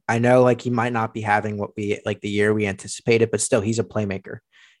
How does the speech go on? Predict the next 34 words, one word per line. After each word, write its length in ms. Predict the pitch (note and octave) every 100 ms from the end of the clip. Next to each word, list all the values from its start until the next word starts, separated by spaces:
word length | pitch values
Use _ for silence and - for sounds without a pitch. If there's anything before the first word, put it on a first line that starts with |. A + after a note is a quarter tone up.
| _
And, 200 | A2 G#2
you 100 | G#2
know, 120 | G2
ha-, 160 | G#2+ G#2
losing 320 | B2+ A#2+ A2
him 120 | A2
is 160 | G2+ G2
a 40 |
big 240 | G2 F#2+
deal. 360 | - G2 G#2 A2+ _ _ _ _ _
But 320 | - F2 F2 - _
pour 180 | D3 C#3+
more 140 | C#3+
salt 300 | A#2+ D3 C#3
in 60 | C3
the 80 | C3
wound, 400 | C#3+ C#3+ C3 A#2 _ _ -
Justin. 420 | A#2+ A#2 - B2
You 40 |
don't 120 | B2+
have 100 | C3
your 60 | C3
first 300 | B2+ C#3 -
round 220 | C#3+ C#3+
pick. 240 | - D#3 - -
Justin, 640 | A3+ A3+ - D#3+ F#3 F#3+ - - - -
you 180 | D3+ G3
think 220 | A3+ G3+
that 80 | G3
the 120 | F3
Jets, 440 | A#2 D3 C#3+ D3
after, 500 | C#3+ C#3 C#3 C3+ C3+ _
you 100 | G3
know, 240 | G#3+ G#3